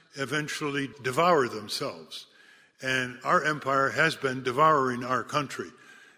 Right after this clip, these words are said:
in terms of depleting critical funding and critical civilian technology for the public necessities of all our people. And you can see it in the infrastructure,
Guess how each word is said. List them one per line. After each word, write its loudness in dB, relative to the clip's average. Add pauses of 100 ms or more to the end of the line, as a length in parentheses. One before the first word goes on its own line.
in -4
terms -4
of -4 (180)
depleting 0 (540)
critical 0 (320)
funding 0 (400)
and -16
critical 0
civilian -4
technology -6 (380)
for -6
the -4
public 0
necessities -2 (220)
of -8
all 0
our -2 (220)
people. -8 (640)
And -14
you -12
can -8
see 2
it 0
in -10
the -4
infrastructure, -2